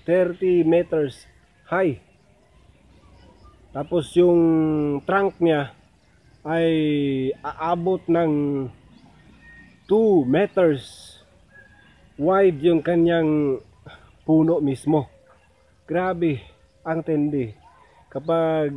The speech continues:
aalagaan lang talaga at saka hindi siya magagambala, tsak na, ano,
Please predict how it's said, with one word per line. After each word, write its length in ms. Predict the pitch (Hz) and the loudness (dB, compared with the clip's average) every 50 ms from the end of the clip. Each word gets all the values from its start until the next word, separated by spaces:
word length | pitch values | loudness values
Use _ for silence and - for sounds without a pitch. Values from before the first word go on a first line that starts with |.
| 135 131 135 143 - _ _ _ _ _ _ _ _ _ _ _ _ _ _ - | -10 -16 -20 -20 -20 _ _ _ _ _ _ _ _ _ _ _ _ _ _ -8
aalagaan 640 | 160 156 160 165 170 165 160 175 180 180 180 175 165 | -6 -4 -4 -4 -4 -4 -2 -2 -2 -2 -2 -2 -4
lang 40 | 170 | -4
talaga 440 | 165 160 160 156 185 190 190 170 | -4 -4 -4 -2 -2 -2 -2 -2
at 160 | 156 156 - - | -4 -6 -8 -10
saka 400 | - 135 - 147 143 143 139 135 | -12 -10 -8 -6 -6 -4 -4 -4
hindi 240 | 139 143 151 160 | -4 -4 -4 -4
siya 160 | 131 - - 143 | -4 -6 -4 -4
magagambala, 880 | 143 143 127 131 127 120 127 120 117 117 139 143 147 156 170 160 - - _ _ _ _ _ _ _ _ _ _ _ _ _ _ _ _ _ _ - - | -4 -4 -4 -6 -6 -4 -6 -6 -6 -6 -4 -4 -2 -2 -4 -4 -6 -10 _ _ _ _ _ _ _ _ _ _ _ _ _ _ _ _ _ _ -20 -10
tsak 320 | - - 190 156 - _ | -6 -4 -4 -4 -6 _
na, 220 | - 143 147 147 147 139 135 131 127 123 117 110 101 - - _ _ _ _ _ _ _ _ _ _ - - - _ | -4 -4 -2 -2 -4 -4 -6 -6 -6 -8 -10 -10 -14 -16 -20 _ _ _ _ _ _ _ _ _ _ -20 -20 -20 _
ano, 400 | - 131 147 156 156 147 131 117 | -8 -4 -2 -2 -2 -2 -4 -6